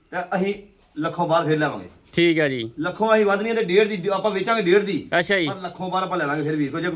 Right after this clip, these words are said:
Speaker 1: ਡੇਢ ਮਹੀਨਾ ਵਾਲੇ ਦੁੱਧ ਚੋਲੇ,
Speaker 2: ਹਾਂਜੀ।
Speaker 1: ਨਾਲੇ ਸਾਨੂੰ ਸਾਂਭ ਦੇਵਾਂਗੇ।
Speaker 2: ਸਾਂਭ ਦੇ, ਬਿਲਕੁਲ
Speaker 1: ਪਰ ਸਾਂਭੇ
Speaker 2: ਸਿਆਣੀ।
Speaker 1: ਏਦਾਂ ਹੀ ਰੀਝ ਨਾ।
Speaker 2: ਸਰੀਜ ਨਾਲ।
Speaker 1: ਡਬਲ ਹੀ ਆਪਾਂ ਦੇ ਕੇ ਮੱਲ ਲਿਆਵਾਂਗੇ।
Speaker 2: ਲਓ ਜੀ, ਰੁਪਈਏ ਡਬਲ ਕਰ ਜੂਗੀ ਕਰਮ ਵਾਲੀ। ਬਾਕੀ ਰਹਿ ਤੇ ਸਾਰੇ ਗਏ ਪਿੱਛੇ ਢਾਈ ਮਹੀਨੇ ਦੇ।
Speaker 1: ਢਾਈ ਮਹੀਨੇ।
Speaker 2: ਲਓ ਜੀ, ਢਾਈ ਮਹੀਨੇ ਨਾਲੇ ਦੁੱਧ ਵੀ ਦੇ ਜਾਣਾ ਜੇ,
Speaker 1: ਪਰ
Speaker 2: ਮਹੀਨਾ,
Speaker 1: ਭਾਜੀ,
Speaker 2: ਡੇਢ ਮਹੀਨਾ ਨੇ।
Speaker 1: ਜਿੱਦਾਂ ਨਾ ਹੁਣ ਲੈਣਾ ਨੂੰ।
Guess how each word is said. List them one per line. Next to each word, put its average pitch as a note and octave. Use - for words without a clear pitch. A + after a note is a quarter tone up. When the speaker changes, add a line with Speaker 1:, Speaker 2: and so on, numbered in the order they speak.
Speaker 1:
ਡੇਢ E3
ਮਹੀਨਾ G3
ਵਾਲੇ E3+
ਦੁੱਧ F3
ਚੋਲੇ, F#3
Speaker 2:
ਹਾਂਜੀ। E3
Speaker 1:
ਨਾਲੇ D3
ਸਾਨੂੰ -
ਸਾਂਭ C#3
ਦੇਵਾਂਗੇ। B2+
Speaker 2:
ਸਾਂਭ D#3
ਦੇ, C3+
ਬਿਲਕੁਲ D3
Speaker 1:
ਪਰ F#3+
ਸਾਂਭੇ D#3+
Speaker 2:
ਸਿਆਣੀ। A3
Speaker 1:
ਏਦਾਂ G#3+
ਹੀ G#3
ਰੀਝ E3+
ਨਾ। -
Speaker 2:
ਸਰੀਜ C#3
ਨਾਲ। B2+
Speaker 1:
ਡਬਲ -
ਹੀ A#3
ਆਪਾਂ A3
ਦੇ G3+
ਕੇ G3
ਮੱਲ F#3+
ਲਿਆਵਾਂਗੇ। D3
Speaker 2:
ਲਓ C3+
ਜੀ, D#3
ਰੁਪਈਏ D3
ਡਬਲ C#3
ਕਰ B2
ਜੂਗੀ D3
ਕਰਮ C#3
ਵਾਲੀ। C#3+
ਬਾਕੀ D3
ਰਹਿ E3
ਤੇ F#3+
ਸਾਰੇ F3+
ਗਏ E3+
ਪਿੱਛੇ E3+
ਢਾਈ F3
ਮਹੀਨੇ F3+
ਦੇ। F#3+
Speaker 1:
ਢਾਈ D3
ਮਹੀਨੇ। B2
Speaker 2:
ਲਓ C#3
ਜੀ, D#3+
ਢਾਈ E3
ਮਹੀਨੇ D#3+
ਨਾਲੇ D#3
ਦੁੱਧ C#3+
ਵੀ F#3+
ਦੇ E3
ਜਾਣਾ D3
ਜੇ, D#3
Speaker 1:
ਪਰ D#3
Speaker 2:
ਮਹੀਨਾ, D#3
Speaker 1:
ਭਾਜੀ, C3
Speaker 2:
ਡੇਢ D3
ਮਹੀਨਾ D#3+
ਨੇ। D3+
Speaker 1:
ਜਿੱਦਾਂ A3
ਨਾ G3+
ਹੁਣ G3+
ਲੈਣਾ F#3
ਨੂੰ। C#3+